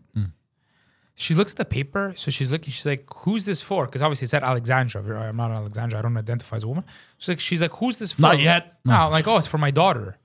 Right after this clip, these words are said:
Speaker 2: She's like, "How old's your daughter?" I'm like, "I don't know. Well, back then she was, like, one and a half or t-, two years old or whatever." She's like, "Yeah." She's like, "I don't think this prescription is right." I'm like, "Why?"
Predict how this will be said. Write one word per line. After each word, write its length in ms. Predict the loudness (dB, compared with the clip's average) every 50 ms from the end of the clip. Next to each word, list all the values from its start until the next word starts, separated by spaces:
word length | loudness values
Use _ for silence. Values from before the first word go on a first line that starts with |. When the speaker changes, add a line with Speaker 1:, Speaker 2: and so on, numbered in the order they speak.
| _ _ _ _ _ _ _ _ _
Speaker 2:
She's 120 | -8 -6
like, 160 | -6 -6 -8 _ _ _ _ _ _ _ _ _ _ _ _ _
"How 220 | -12 -6 -2 0
old's 220 | 0 2 2 2
your 80 | 2 4
daughter?" 400 | 6 4 4 4 2 -2 -8 -10
I'm 80 | -16 -20 -20 _ _ _ -12
like, 80 | -8 -6
"I 40 | -6
don't 100 | -6 -6
know. 60 | -6
Well, 160 | -6 -4 -6
back 300 | -6 -4 -2 -2 -2 0
then 120 | 0 -2 -2
she 40 | 0
was, 100 | -2 -4
like, 100 | -2 0
one 240 | 2 2 4 2 2
and 60 | 0
a 40 | -2 -4 -6
half 240 | -10 -10 -12 -12 -10
or 120 | -10 -10
t-, 40 | -10 _ _ -20 -20 -12 -2
two 160 | 2 4 4
years 180 | 4 4 2 0
old 160 | 0 -2 -2
or 40 | -4
whatever." 240 | -6 -6 -8 -8 -6
She's 100 | -6 -6
like, 140 | -6 -8 _ -20 _ _ _ _ _ _ _ _ _ _ _ _ _ _ _ _ _ -10
"Yeah." 640 | -8 -6 -4 -4 -4 -4 -4 -6 -6 -8 -8 -8 -6
She's 340 | -6 -6 -6 -6 -6 -6
like, 280 | -6 -6 -8 -8 -12 -14 -12 -8 -8 -8 -6 -4
"I 140 | -2 -2 0 0
don't 120 | -2 -4
think 160 | -6 -6 -6
this 160 | -6 -6 -8
prescription 540 | -8 -10 -10 -10 -8 -8 -10 -10 -8 -6 -6
is 120 | -4 -2 -2
right." 160 | -2 -2 -4
I'm 80 | -4 -4
like, 160 | -4 -2 -2
"Why?" 260 | -2 -2 -2 -6 -10